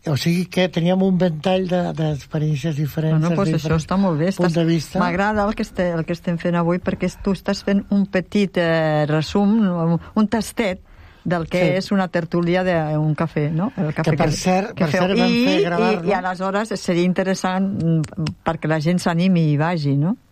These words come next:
Speaker 1: Sí, exacte. I a més, eh, vam fer una gravació de la tertúlia, de la qual segurament es farà una edició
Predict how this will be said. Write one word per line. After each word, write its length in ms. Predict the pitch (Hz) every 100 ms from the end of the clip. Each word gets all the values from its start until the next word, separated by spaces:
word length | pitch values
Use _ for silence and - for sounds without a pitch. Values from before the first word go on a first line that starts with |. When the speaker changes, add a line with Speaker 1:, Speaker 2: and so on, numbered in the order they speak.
| _ _ - - - - -
Speaker 1:
Sí, 200 | - 175
exacte. 460 | 156 147 147 - 139
I 60 | 139
a 40 |
més, 180 | 170 175
eh, 360 | 190 175 165 160
vam 140 | 165
fer 140 | 151 196
una 180 | 175 170
gravació 580 | 165 160 151 185 170 139
de 180 | 139 135
la 120 | 135
tertúlia, 600 | 156 151 214 208 202 247 240 - - - -
de 80 | 151
la 80 | 139
qual 220 | 175 160
segurament 420 | 160 156 156 160
es 120 | 151 -
farà 300 | 151 151 - -
una 180 | 156 147
edició 560 | 147 - 175 170 190